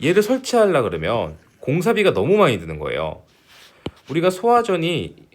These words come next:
있을 때 물을 여기다 연결해주면 이 물용량이 꽤나 커야 되거든요.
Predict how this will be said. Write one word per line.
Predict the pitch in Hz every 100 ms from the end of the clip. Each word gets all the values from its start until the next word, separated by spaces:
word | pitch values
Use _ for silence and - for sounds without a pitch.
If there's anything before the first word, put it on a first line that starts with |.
| - - _ _ _ _
있을 | 110 - 175 170
때 | 104 127 117 80 78 - - _ - _
물을 | 110 151 196 156
여기다 | 113 -
연결해주면 | 104 135 139 131 123
이 | 113
물용량이 | 98 101 131 165 170 131 123 -
꽤나 | 233 254 214
커야 | 240 254 226
되거든요. | 120 82 73 87 80